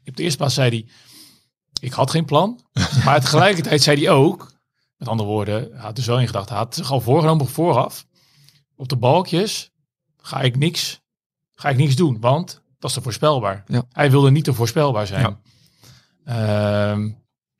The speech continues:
Speaker 1: en dat was de-, dat is achteraf is het ook een, eh, een hele slimme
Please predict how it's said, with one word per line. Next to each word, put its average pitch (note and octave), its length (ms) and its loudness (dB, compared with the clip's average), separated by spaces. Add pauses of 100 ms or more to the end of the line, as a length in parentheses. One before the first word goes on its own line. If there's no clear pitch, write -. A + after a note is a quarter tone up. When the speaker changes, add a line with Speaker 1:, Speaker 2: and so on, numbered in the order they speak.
(100)
Speaker 1:
en B2 120 -4
dat C#3 200 0
was G#2+ 140 -6
de-, C3+ 180 -6
dat - 140 -8
is - 60 -6
achteraf B2 320 -4
is G#2 100 -8
het - 100 -8
ook C3 100 -14
een, G2+ 140 -6
eh, G2+ 840 -8
een B2+ 140 -2
hele A2+ 240 -2
slimme A2+ 480 0